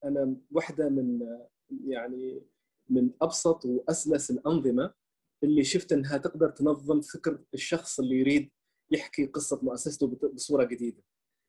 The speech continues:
فهذا قبل حوالي عشر سنوات باحثين في، آه، جامعة إم آي تي. آه، ورجاءً ما حد يسألني أقول إم آي تي اختصار لإيش، لأنه اسمهم طويل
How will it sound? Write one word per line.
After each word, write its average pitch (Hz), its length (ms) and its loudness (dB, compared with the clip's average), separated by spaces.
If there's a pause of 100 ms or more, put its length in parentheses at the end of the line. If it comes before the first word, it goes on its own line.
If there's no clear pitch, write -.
(140)
فهذا 151 320 2
قبل - 240 0
حوالي 147 380 2
عشر 156 240 -4
سنوات 139 520 -4
باحثين 135 480 0
في، 120 520 -2
آه، - 760 -4 (180)
جامعة 139 440 2
إم 127 100 -2
آي 120 120 -4
تي. - 260 -8 (720)
آه، 127 380 -4
ورجاءً 143 720 2
ما 160 120 6
حد 160 140 0
يسألني 147 340 4
أقول 143 300 2
إم 147 120 0
آي 139 140 2
تي 135 120 2
اختصار 131 360 -2
لإيش، 127 340 -6
لأنه 135 220 0
اسمهم 147 340 -4
طويل 165 520 0